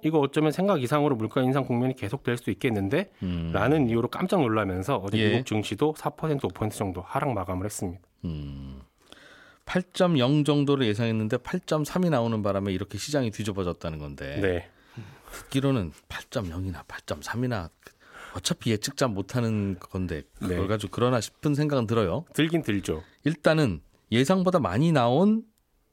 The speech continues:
Speaker 2: 많이 올라간 이유가
Speaker 1: 네.
Speaker 2: 뭡니까?
Speaker 1: 요 이유 때문에 이제 아마 깜짝 놀란 것 같은데.
Speaker 2: 시장이 뭘 놓쳤던 거예요?
Speaker 1: 그 팔 퍼센트 정도 나올 것 같다, 이번에는 칠월보다 좀 떨어질 것 같다라고 생각했던 가장 확실한 근거가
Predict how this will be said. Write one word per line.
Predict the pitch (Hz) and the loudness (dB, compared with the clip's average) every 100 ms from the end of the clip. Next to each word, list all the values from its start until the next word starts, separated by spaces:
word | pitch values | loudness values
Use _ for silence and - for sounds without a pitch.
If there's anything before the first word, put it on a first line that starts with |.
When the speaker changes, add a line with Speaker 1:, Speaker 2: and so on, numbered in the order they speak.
| _ | _
Speaker 2:
많이 | 107 110 147 | 0 2 4
올라간 | 110 131 127 135 131 | 4 4 4 2 2
이유가 | 95 98 92 | 2 2 2
Speaker 1:
네. | |
Speaker 2:
뭡니까? | 143 85 78 - 85 | 0 -2 -6 -8 0
Speaker 1:
요 | 147 123 | 2 2
이유 | 123 220 | 2 0
때문에 | 226 180 | 2 2
이제 | 123 101 | 2 0
아마 | 98 | -2
깜짝 | 98 131 135 | -2 -2 0
놀란 | 98 104 | 2 0
것 | 92 | -2
같은데. | 90 90 82 | -4 -6 -4
Speaker 2:
시장이 | 87 98 175 165 | -2 2 2 4
뭘 | 113 147 | 4 4
놓쳤던 | 110 - - 95 82 | 4 0 -4 -2 -2
거예요? | 73 76 131 - | -4 -2 -4 -4
Speaker 1:
그 | - 90 101 98 - - - - | -4 -2 -2 -8 -16 -20 -20 -4
팔 | 196 202 | -2 0
퍼센트 | 247 233 | 0 2
정도 | 202 175 | 2 2
나올 | 107 | 2
것 | 123 117 | 2 0
같다, | - 113 | 0 0
이번에는 | 95 127 135 | 2 2 2
칠월보다 | 131 185 175 165 | 2 0 2 2
좀 | 139 | 2
떨어질 | 127 156 196 - | 0 0 0 -2
것 | 175 | -4
같다라고 | 123 - 135 165 147 | -4 0 2 4 2
생각했던 | 151 156 156 | 0 0 -2
가장 | - 131 151 | 0 0 0
확실한 | 175 - 190 | -2 0 0
근거가 | - 107 107 101 135 147 | 2 0 2 2 2 0